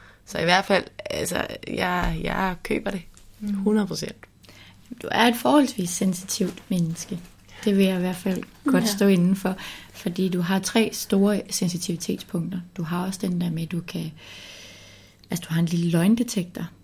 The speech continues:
Speaker 2: Du kan simpelthen mærke, om folk, de taler sandheden. Og du har også gennemskuet familien og din mor.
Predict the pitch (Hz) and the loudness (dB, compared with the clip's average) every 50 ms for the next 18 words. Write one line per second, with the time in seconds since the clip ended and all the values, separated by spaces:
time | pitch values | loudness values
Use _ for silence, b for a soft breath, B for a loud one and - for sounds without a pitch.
0 | - - _ _ _ - - - - 185 - - 175 160 - 180 190 170 170 170 | -20 -20 _ _ _ -20 -18 -12 -12 -10 -8 -8 -6 -4 -2 0 2 4 4 4
1 | 170 160 156 160 165 175 180 208 185 170 175 - 170 - - - - - - - | 2 2 0 -2 -2 -2 0 0 -2 -2 -2 -4 -4 -4 -6 -6 -10 -10 -6 -4
2 | 175 - - - 175 - - 175 165 160 160 175 160 - 170 160 - - - - | -4 -4 -4 -6 -6 -4 -2 -2 -2 -2 -2 -2 -2 -4 -4 -8 -8 -10 -20 -20
3 | - - - - - 185 156 160 170 170 180 175 175 - 202 196 196 202 196 - | -20 -20 -18 -12 -10 -8 -4 0 2 2 2 2 2 4 6 8 8 8 6 4
4 | - 190 175 170 - 190 175 185 196 196 - - 165 156 - - - - - 180 | 2 0 0 0 2 4 4 6 6 4 2 0 -4 -4 -6 -12 -14 -8 -6 -4
5 | 175 175 170 165 160 156 156 160 151 | 0 0 2 2 2 0 -2 -4 -6